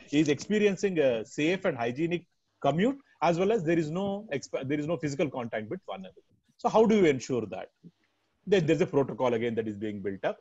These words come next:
Earlier, we used to only have chauffeurs and transport supervisors who are only focusing on occupancy. Now again, we need hygiene custodians or hygiene stewards there in the transport function also, who will now look at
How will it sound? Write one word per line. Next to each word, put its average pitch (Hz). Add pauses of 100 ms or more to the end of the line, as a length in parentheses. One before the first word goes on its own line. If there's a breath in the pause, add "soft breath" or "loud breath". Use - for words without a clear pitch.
(280 soft breath)
Earlier, 180
we 202
used 208
to 220
only 208
have 202
chauffeurs 190
and 156
transport 147
supervisors 170
who 147
are 123
only 151
focusing 151
on 123
occupancy. 120 (240 soft breath)
Now 147
again, 196
we 165
need 190 (220)
hygiene 143
custodians 131
or 113
hygiene 117
stewards 113
there 107 (360)
in 151
the 233
transport 127
function 101
also, 98 (240 soft breath)
who 170
will 185
now 165
look 160
at 170